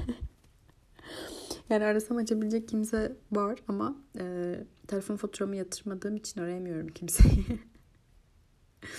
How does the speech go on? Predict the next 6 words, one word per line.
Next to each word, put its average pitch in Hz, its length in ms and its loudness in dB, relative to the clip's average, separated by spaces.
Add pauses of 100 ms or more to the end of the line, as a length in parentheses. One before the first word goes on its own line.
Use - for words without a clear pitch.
(1400)
Telefon 185 300 -4
faturamı 196 360 -4
da 220 60 -2
şu - 180 -6
yüzden 160 160 -2
yatırmadım. 160 480 -4